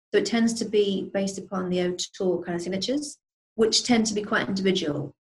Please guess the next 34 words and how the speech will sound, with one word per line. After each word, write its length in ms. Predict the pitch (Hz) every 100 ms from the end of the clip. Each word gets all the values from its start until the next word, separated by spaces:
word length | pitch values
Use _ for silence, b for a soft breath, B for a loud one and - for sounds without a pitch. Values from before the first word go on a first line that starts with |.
| _
So 240 | - 202 185
in 100 | 190
terms 300 | 220 220 196
of 80 |
how 140 | 196 196
I, 140 | 185
like, 280 | 180 175 -
help 320 | - 170 - _
my 160 | 175 220
clients, 580 | - - - - - - _ _ _ _
um, 440 | 175 175 175 170 - 180
I 120 | 180
can 140 | 190
see 200 | 185 190
sort 180 | 180 -
of 20 | -
some 100 | 180
of 40 | 175
their 120 | 175 -
films 400 | 175 170 170 175
in 80 | 170
terms 320 | 190 170 175
of 80 | -
how 140 | 175 170
they 140 | 165
appeal 300 | 170 175 170
to 100 | -
audiences. 800 | 185 185 180 - - - 339 - _ _ _ _ -
But 140 | 190 -
it's 180 | 185
very 240 | 190 208 202
much 240 | 190 -
a 60 | 180
unique 560 | 180 175 180 180 -